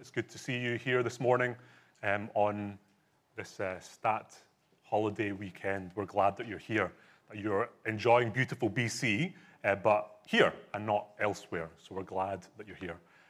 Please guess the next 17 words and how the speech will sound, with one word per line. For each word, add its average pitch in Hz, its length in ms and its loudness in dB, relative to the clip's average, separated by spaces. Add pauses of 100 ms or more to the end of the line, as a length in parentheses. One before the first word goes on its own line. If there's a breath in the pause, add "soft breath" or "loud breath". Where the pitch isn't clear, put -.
And 113 80 -2
why 131 80 8
don't 156 80 4
I 120 160 6
pray 151 260 6
for 151 160 4
us, - 400 0
and 107 100 -6
then 101 140 -4
we'll 98 100 -4
begin 95 460 -6
this - 160 -18
morning. 87 240 -12 (2000 loud breath)
Heavenly 123 220 2
Father, 139 260 8
thank 147 260 4
you 139 300 4